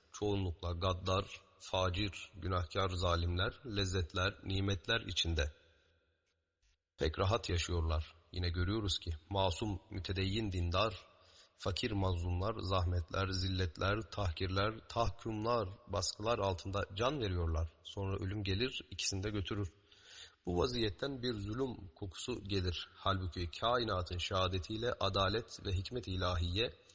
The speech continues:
zulümden pak ve münezzehtir, temizdirler. Öyleyse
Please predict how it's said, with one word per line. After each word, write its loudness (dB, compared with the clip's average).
zulümden 0
pak -2
ve -4
münezzehtir, -2
temizdirler. -6
Öyleyse 0